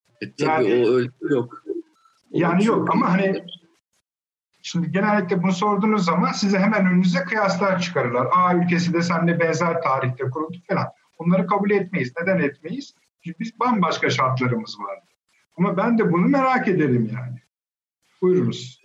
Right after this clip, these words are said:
Speaker 1: E, ben bambaşka şartlar konusunda kesinlikle katılıyorum Nedret Bey. Yani bu, e, çok klişe gibi gelebilir ama,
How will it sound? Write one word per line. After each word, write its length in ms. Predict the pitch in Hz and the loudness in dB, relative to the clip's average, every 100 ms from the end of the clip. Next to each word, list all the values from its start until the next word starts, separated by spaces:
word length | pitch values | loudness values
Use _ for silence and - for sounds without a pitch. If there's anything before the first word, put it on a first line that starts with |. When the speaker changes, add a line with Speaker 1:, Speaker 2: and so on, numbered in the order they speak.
| - | -12
Speaker 1:
E, 300 | - 143 139 | -8 -8 -4
ben 260 | 156 180 170 | -2 -2 -2
bambaşka 500 | 190 202 202 196 196 | 0 0 0 0 -2
şartlar 600 | - 180 185 190 202 196 | 0 -2 -2 0 0 0
konusunda 420 | 196 190 190 190 | -2 -2 -2 -4
kesinlikle 560 | 190 185 190 185 190 175 | -2 -2 -2 -4 -2 -2
katılıyorum 480 | 180 - 220 190 | -2 -2 0 0
Nedret 360 | 147 131 135 131 | 0 0 -2 0
Bey. 80 | 127 | 0
Yani 280 | 139 147 156 | 0 -2 2
bu, 360 | 156 104 101 101 90 | 2 2 2 2 2
e, 40 | - | 2
çok 260 | 170 160 | -2 -2
klişe 340 | - 156 - 160 | 0 0 2 0
gibi 220 | 156 156 | 0 2
gelebilir 480 | 151 156 160 180 208 | 2 2 2 2 2
ama, 340 | 190 107 98 | 2 0 -4